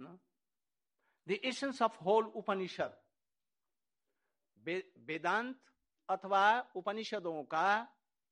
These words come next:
जो यथार्थ तात्पर्य है, उसको रिसं-, रिकॉन्साइल करते हुए, उनका सबका सामंजस्य करते हुए,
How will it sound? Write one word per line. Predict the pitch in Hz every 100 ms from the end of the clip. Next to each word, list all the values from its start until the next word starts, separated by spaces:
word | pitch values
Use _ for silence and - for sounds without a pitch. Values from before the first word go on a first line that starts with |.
| _ _ _ _
जो | 139 160 139
यथार्थ | 147 - 226 226 _ -
तात्पर्य | 180 180 226 220 196
है, | 180 139 - _ _ _ _ _ _ _ _ _ _ _ _ _ _ _ _
उसको | 214 - 247
रिसं-, | 247 240 262 247 247 -
रिकॉन्साइल | 170 190 226 233 - 226 277
करते | 247 226 - 202
हुए, | 170 131 - _ _ _ _ _ _ _ _ _ _ _
उनका | 185 196 214
सबका | 208 220 - 226
सामंजस्य | 233 220 226 220 240 240 233
करते | 226 202 196
हुए, | 180 170 143